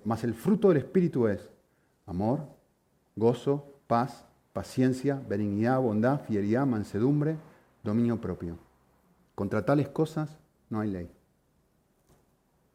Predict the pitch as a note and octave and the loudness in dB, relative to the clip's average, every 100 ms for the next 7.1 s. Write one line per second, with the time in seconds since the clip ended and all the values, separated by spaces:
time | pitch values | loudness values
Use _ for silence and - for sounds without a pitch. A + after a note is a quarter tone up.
0 | _ _ _ _ _ _ _ _ _ _ | _ _ _ _ _ _ _ _ _ _
1 | _ _ _ _ _ _ _ D#3 D#3+ B3+ | _ _ _ _ _ _ _ 0 4 4
2 | C3+ A#2 G#2+ F#2+ E2 D#2 - _ _ _ | 2 -4 -2 -2 -6 -14 -20 _ _ _
3 | - _ _ _ _ _ _ _ _ _ | -20 _ _ _ _ _ _ _ _ _
4 | _ _ _ _ _ _ _ _ _ _ | _ _ _ _ _ _ _ _ _ _
5 | _ _ _ _ _ _ _ - A2 G#2+ | _ _ _ _ _ _ _ -10 -6 -4
6 | - C#3+ C#3 B2 A#2+ A2+ G#2 G2+ G2+ - | -4 -2 0 0 -2 -4 -4 -4 -6 -10